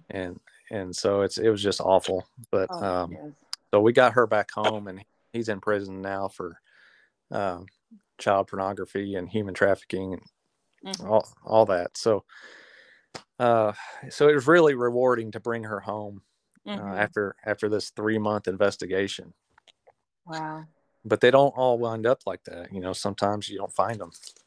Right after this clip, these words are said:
Speaker 2: Yeah.
Speaker 1: Uh,
Speaker 2: Yeah.
Speaker 1: so
Speaker 2: Oh,
Speaker 1: it's
Speaker 2: that
Speaker 1: just, it's awful.
Speaker 2: Yeah,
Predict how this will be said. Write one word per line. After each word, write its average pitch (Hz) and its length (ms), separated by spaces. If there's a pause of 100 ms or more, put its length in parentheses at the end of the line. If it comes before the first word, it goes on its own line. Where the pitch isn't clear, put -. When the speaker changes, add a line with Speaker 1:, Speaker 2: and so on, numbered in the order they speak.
(440)
Speaker 2:
Yeah. 165 180
Speaker 1:
Uh, 95 200 (680)
Speaker 2:
Yeah. - 60 (260)
Speaker 1:
so 98 260 (340)
Speaker 2:
Oh, 170 240 (760)
Speaker 1:
it's 110 120
Speaker 2:
that 196 60
Speaker 1:
just, - 240 (440)
it's - 180
awful. 90 340 (260)
Speaker 2:
Yeah, 175 220